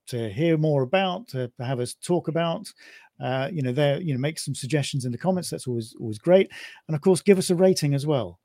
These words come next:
because that really helps the algorithm, uh, find us and, you know, put us out to broadcasters to, to more people, which is the whole point of this, of course. So, uh, if you've got something out of it, then, you know, hopefully there are other people out there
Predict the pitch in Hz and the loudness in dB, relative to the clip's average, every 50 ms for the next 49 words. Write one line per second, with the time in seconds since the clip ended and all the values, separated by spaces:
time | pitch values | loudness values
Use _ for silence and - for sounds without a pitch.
0 | _ _ _ 120 - 147 127 143 175 151 151 143 151 147 135 135 120 135 139 135 | _ _ _ -2 0 0 2 2 0 0 2 6 6 6 6 6 4 4 0 0
1 | - - - - 135 131 135 139 135 117 123 123 120 113 113 120 117 113 110 - | -2 -6 -4 -2 0 2 2 2 2 0 0 -2 -2 0 -2 -2 -2 -4 -4 -8
2 | _ _ - - _ _ _ _ _ 139 123 120 139 - - 165 165 170 170 160 | _ _ -20 -20 _ _ _ _ _ -8 -8 -8 -8 0 2 4 4 4 4 4
3 | 170 156 - - - - 147 131 123 123 120 127 147 - _ _ _ _ _ - | 2 2 0 -4 -8 -8 -6 -4 -2 -2 -4 -6 -8 -14 _ _ _ _ _ -6
4 | 127 117 - _ - 165 131 - 156 143 139 - - 135 127 123 123 - _ _ | -6 -6 -4 _ -2 -2 0 0 0 -2 -2 -4 -4 -2 0 0 -2 -4 _ _
5 | _ _ - 165 143 - 143 139 123 - - 131 - - 143 131 127 - - 147 | _ _ 0 0 0 2 0 -2 -2 -2 -6 -10 -6 -4 -4 -4 -4 -4 -2 -2
6 | 139 127 120 110 - 113 113 104 110 101 98 - - - - 113 104 113 101 107 | 0 0 0 -2 -2 -4 -6 -4 -4 -6 -8 -8 -10 -10 -12 -10 -10 -8 -8 -8
7 | 107 101 - _ _ _ _ _ _ _ _ _ 139 131 113 98 113 104 104 - | -8 -8 -10 _ _ _ _ _ _ _ _ _ 0 0 0 0 -6 -6 -6 -8
8 | - 117 - - - - - 123 - - - 71 67 69 127 127 127 - - - | -10 -14 -14 -12 -12 -12 -10 -10 -12 -8 -6 -4 -4 -4 -4 -4 -6 -6 -8 -16
9 | - - _ 156 120 - 190 185 151 147 - 196 - - 147 135 - 139 135 131 | -20 -6 _ -4 2 6 6 6 6 6 2 2 4 2 2 2 2 2 2 4
10 | 127 131 120 - 123 131 131 143 - _ - - _ _ _ - - _ _ 127 | 2 2 0 0 2 2 2 0 -4 _ -20 -20 _ _ _ -20 -20 _ _ 4
11 | 135 127 127 120 123 113 - _ _ _ _ _ _ _ _ - 131 117 110 104 | 4 4 6 4 0 -2 -6 _ _ _ _ _ _ _ _ -4 -4 -2 2 2
12 | 147 156 - - 135 131 127 123 123 120 120 123 113 113 - 127 120 104 120 117 | 2 2 2 0 2 2 4 4 4 4 2 2 0 -2 -2 -2 -2 0 0 -2
13 | 113 113 127 120 117 117 113 113 107 | -2 -2 -2 -2 0 0 0 -2 -4